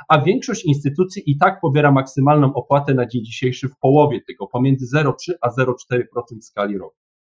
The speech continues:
Jak wygląda P P K w liczbach na dzień dzisiejszy? Ponad dwieście sześćdziesiąt siedem tysięcy firm uruchomiło już P P K, łączna liczba uczestników ponad dwa miliony czterysta. I ta liczba wzrasta.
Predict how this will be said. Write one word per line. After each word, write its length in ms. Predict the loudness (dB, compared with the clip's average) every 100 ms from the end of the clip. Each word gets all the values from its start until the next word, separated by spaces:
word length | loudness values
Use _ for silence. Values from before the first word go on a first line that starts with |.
| _
Jak 160 | 2 4
wygląda 340 | 2 4 4
P 120 | 2
P 140 | 0 2
K 160 | 2
w 60 | 2
liczbach 340 | 0 2 2
na 120 | 4 2
dzień 180 | 2
dzisiejszy? 540 | 0 2 2 2 -2 -18 _ _ _ _ _
Ponad 340 | 4 4 4
dwieście 320 | 0 0 0 0
sześćdziesiąt 500 | 2 2 2 2 4
siedem 220 | 4 4
tysięcy 420 | 2 0 2 0
firm 240 | 4 4 6
uruchomiło 560 | 6 6 6 4 2 0
już 140 | 0
P 140 | 2 4
P 160 | 2
K, 380 | 4 4 4 2 -12 _ 2
łączna 500 | 6 6 4 2 2
liczba 280 | 2 2 0
uczestników 720 | 0 -2 -2 -2 2 4 4 2 _ _ 2
ponad 380 | 4 6 2 -4 _
dwa 500 | -6 2 6 6 6 0 4
miliony 440 | 6 6 4 2
czterysta. 680 | 0 4 4 4 0 -10 -12 _
I 100 | 0
ta 100 | 4
liczba 320 | 2 4 2
wzrasta. 580 | 4 4 4 2 -6 -20